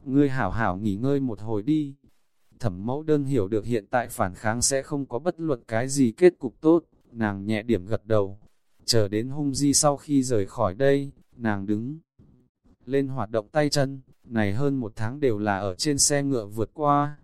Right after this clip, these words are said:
đứng lên thời điểm chân cẳng đều có chút không linh hoạt, thiếu chút nữa té ngã trên đất. Nàng lại hoạt động xuống tay cổ tay, lúc này mới phát hiện thủ đoạn đau đớn không thôi,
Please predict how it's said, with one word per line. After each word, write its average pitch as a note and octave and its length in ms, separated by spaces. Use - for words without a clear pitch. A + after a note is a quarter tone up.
đứng A#2 220
lên D3 220
thời G#2+ 180
điểm G#2 200
chân C#3+ 240
cẳng G2 280
đều G#2 180
có A2 200
chút E3+ 220
không D3 280
linh C#3+ 180
hoạt, B2+ 300
thiếu A#2 200
chút E3+ 200
nữa D3 280
té G#2+ 140
ngã B2 220
trên C#3+ 240
đất. D#3+ 160
Nàng G#2 300
lại G#2+ 200
hoạt G#2+ 240
động G#2+ 180
xuống A#2 300
tay D3+ 200
cổ A2 200
tay, D3 400
lúc E3+ 220
này B2 240
mới A2 220
phát F3 220
hiện D#3+ 220
thủ F#2+ 200
đoạn G#2 240
đau C#3+ 140
đớn B2 240
không C#3+ 240
thôi, C#3+ 360